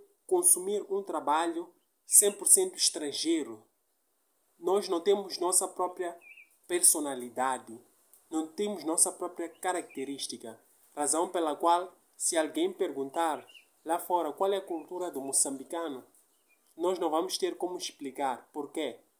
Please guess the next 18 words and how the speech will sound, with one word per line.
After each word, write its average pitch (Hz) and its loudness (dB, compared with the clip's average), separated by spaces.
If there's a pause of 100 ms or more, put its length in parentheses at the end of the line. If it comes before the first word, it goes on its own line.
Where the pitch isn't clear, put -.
(120)
Porque 156 -6 (460)
as 151 -4
vestes 160 -2
que - -10
trazemos 147 0 (880)
imitam 196 2
um 208 4
estilo 185 -2 (520)
estrangeiro, 151 0 (1000)
às 147 -2
vezes 170 4
americano, 156 -2 (1500)
A 165 -2
maneira 202 4
como 202 6
nós 190 4
nos - -2
comportamos 170 -2